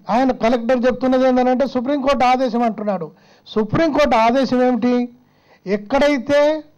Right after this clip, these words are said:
బహిరంగంగా రోడ్ల మీద విగ్రహాలు పెట్టకూడదు, ఇక ముందు పెట్టొద్దు అని చెప్పి ఇచ్చినటువంటి ఆదేశాన్ని, దానికి వక్ర భాషను చెప్తూ, మరి ఎక్కడైతే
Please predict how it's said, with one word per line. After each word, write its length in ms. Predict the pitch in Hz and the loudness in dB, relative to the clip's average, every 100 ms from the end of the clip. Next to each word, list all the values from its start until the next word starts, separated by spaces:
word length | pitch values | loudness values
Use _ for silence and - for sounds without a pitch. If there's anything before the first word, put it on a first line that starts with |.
| _ _ _ _ _ _ 165 | _ _ _ _ _ _ -4
బహిరంగంగా 720 | 180 233 277 285 285 269 285 | 0 2 2 2 2 2 2
రోడ్ల 360 | 240 226 240 269 | 4 2 2 0
మీద 280 | 269 269 269 294 302 - _ _ - | 0 0 0 0 -2 -14 _ _ -6
విగ్రహాలు 520 | 190 202 247 285 285 | -4 0 2 2 2
పెట్టకూడదు, 760 | - 220 214 269 294 285 277 320 320 _ _ - | -2 -4 -2 0 2 2 2 -2 -4 _ _ -6
ఇక 60 | 220 | -2
ముందు 240 | 277 285 | 0 0
పెట్టొద్దు 540 | - 226 233 285 262 | 0 -2 0 -2 2
అని 200 | 294 277 262 | 0 2 -2
చెప్పి 200 | 269 262 | -4 -4
ఇచ్చినటువంటి 560 | 226 254 254 233 233 | -4 -2 0 0 0
ఆదేశాన్ని, 640 | 214 220 262 208 262 277 311 320 _ _ _ _ | 2 2 0 0 0 0 -4 -8 _ _ _ _
దానికి 440 | 165 208 254 294 262 208 | -4 0 2 2 2 0
వక్ర 220 | 208 277 | 0 0
భాషను 380 | 277 277 277 254 | 2 2 0 0
చెప్తూ, 280 | 247 - 294 320 - _ _ _ _ _ _ - | -2 -2 -4 -4 -8 _ _ _ _ _ _ -2
మరి 100 | 226 | 0
ఎక్కడైతే 400 | 226 247 233 | 2 0 0